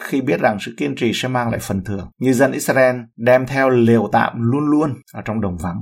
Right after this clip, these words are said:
Chúng ta được kêu gọi hãy mặc lấy Đấng Christ và thân thể chúng ta là đền thờ của Đức Chúa Trời trong Đức Thánh Linh. Chữ đền thờ ở đây cũng có nghĩa là số nhiều, có nghĩa là không chỉ về một cá nhân thôi, mà là khi chúng ta họp lại thì chúng ta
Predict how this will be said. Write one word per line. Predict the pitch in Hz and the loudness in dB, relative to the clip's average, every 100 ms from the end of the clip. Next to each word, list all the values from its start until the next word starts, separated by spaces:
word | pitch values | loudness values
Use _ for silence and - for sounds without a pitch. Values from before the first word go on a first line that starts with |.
| 143 _ _ _ _ | -12 _ _ _ _
Chúng | 135 143 | -6 2
ta | 147 | 2
được | 117 | 2
kêu | 143 139 | -2 2
gọi | 123 | 2
hãy | 120 | 0
mặc | 139 113 | -2 -2
lấy | 113 117 | 0 0
Đấng | 127 127 | -2 -4
Christ | 156 165 - - | -6 -8 -10 -10
và | 104 113 104 95 87 - - | 0 2 2 -2 -6 -12 -6
thân | 156 | -2
thể | 127 104 | 0 -2
chúng | - 127 | -4 -2
ta | 139 | 0
là | 123 | 0
đền | 113 104 | 0 -2
thờ | 98 113 107 98 90 | -2 0 0 -2 -2
của | 120 101 87 85 | -2 -2 -4 -6
Đức | 131 - | -8 -2
Chúa | 147 | -2
Trời | 123 95 - | -2 -4 -4
trong | 113 | -4
Đức | 120 117 | -2 -4
Thánh | 120 | -4
Linh. | 120 117 113 _ _ | -2 -4 -6 _ _
Chữ | 170 | 0
đền | 170 | 2
thờ | 135 123 | 4 4
ở | 110 | 6
đây | 127 139 135 | 4 2 0
cũng | 147 151 | -8 -4
có | 151 | -4
nghĩa | 151 | -2
là | 135 | -2
số | - 120 | -2 -2
nhiều, | 139 131 113 98 92 _ _ | -2 0 0 0 -6 _ _
có | 151 | -4
nghĩa | 165 | 0
là | 147 | 0
không | 113 160 151 | 0 -6 -4
chỉ | 120 98 | -4 0
về | 113 | 0
một | 107 101 | -2 -4
cá | 131 | -2
nhân | 147 143 | 0 -2
thôi, | 139 135 127 120 - - | -2 -2 -2 -4 -10 -4
mà | 107 | -2
là | 98 95 92 87 85 - - | 2 0 0 -4 -8 -16 -2
khi | 143 139 | 0 0
chúng | - 143 | -2 -2
ta | 139 | -2
họp | 127 - 123 113 | -2 0 0 0
lại | 127 135 107 - _ - | 2 2 0 -10 _ -12
thì | 113 101 92 | -8 -8 -4
chúng | 120 131 | -6 0
ta | 117 113 | 0 0